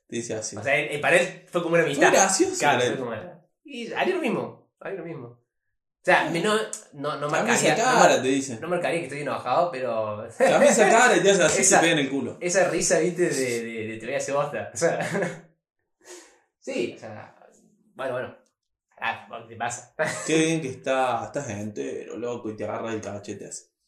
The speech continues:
Speaker 2: Bueno, bueno, eh, sentate, por favor.
Speaker 1: "Eh, qué seriedad".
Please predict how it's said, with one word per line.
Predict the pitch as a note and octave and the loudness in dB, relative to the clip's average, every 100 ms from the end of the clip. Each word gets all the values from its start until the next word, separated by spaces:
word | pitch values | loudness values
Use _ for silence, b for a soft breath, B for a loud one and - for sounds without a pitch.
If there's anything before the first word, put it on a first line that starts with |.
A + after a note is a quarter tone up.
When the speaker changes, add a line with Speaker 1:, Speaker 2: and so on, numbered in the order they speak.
| _ _ | _ _
Speaker 2:
Bueno, | A#2+ A#2+ | -10 -8
bueno, | A2 G#2+ - | -6 -8 -10
eh, | G#2 G#2 G2+ - _ _ _ _ _ | -12 -12 -12 -16 _ _ _ _ _
sentate, | A2 A#2 A2+ | -14 -12 -12
por | G2+ | -14
favor. | G2+ A2 A2 | -12 -12 -6
Speaker 1:
"Eh, | A#2 B2+ C3 C3 A#2 | -2 2 4 4 2
qué | A2 | -2
seriedad". | - G#2 G2+ G2 C#3 E3 D3 G2+ - | -6 -8 -6 -2 0 2 0 -2 -10